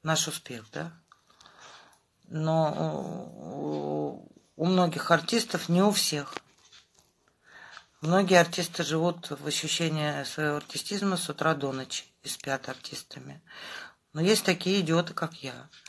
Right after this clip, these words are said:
Ам, я, я вне сцены, вне съёмок, э, вне там каких-то там обязательных мероприятий. Я не артистка.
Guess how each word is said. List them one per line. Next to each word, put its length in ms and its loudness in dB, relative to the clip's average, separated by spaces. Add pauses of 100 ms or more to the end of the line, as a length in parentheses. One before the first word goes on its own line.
(560)
Ам, 1160 -6
я, 540 6 (1400)
я 480 4 (380)
вне 460 4
сцены, 560 10
вне 280 2
съёмок, 760 2
э, 500 -4
вне 300 0
там 220 -4
каких-то 540 -10
там 340 -14
обязательных 680 -2
мероприятий. 640 -6 (1000)
Я 360 4
не 240 6
артистка. 680 0